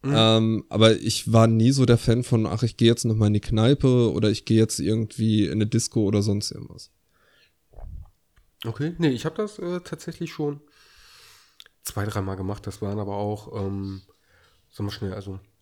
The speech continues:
Speaker 1: der ganze Drops war geluscht. Wir hatten mittlerweile zwölf, ein Uhr, alle waren weg, Eltern haben auch, äh, äh, mittlerweile ferngeschaut. Und, äh, äh, grad im Teenie-Alter, ne, dann saßt du da,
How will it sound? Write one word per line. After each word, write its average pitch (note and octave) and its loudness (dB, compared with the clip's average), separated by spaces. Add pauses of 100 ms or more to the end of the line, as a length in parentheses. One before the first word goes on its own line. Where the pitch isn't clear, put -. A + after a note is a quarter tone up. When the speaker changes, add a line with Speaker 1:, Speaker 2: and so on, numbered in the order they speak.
(760)
Speaker 1:
der A#2 -2
ganze A#2 -2
Drops A#2 -2
war A2+ -2
geluscht. G#2+ -2
Wir A2 -2
hatten A2 -4
mittlerweile A2 -2
zwölf, A2+ 0
ein G2 -4
Uhr, B2+ -2
alle A#2 -2
waren G#2 -2
weg, D3 -2
Eltern A#2+ -4
haben G#2+ -2
auch, C#3+ 0
äh, C3+ -6
äh, - -4
mittlerweile C3 -2
ferngeschaut. B2 -4 (1300)
Und, A2 -2
äh, G#2 -4
äh, - -6
grad G#2+ -4
im G#2+ -4
Teenie-Alter, F#2+ -6
ne, G#2+ -8
dann G#2 -8
saßt G#2+ -6
du - -10
da, G#2 -6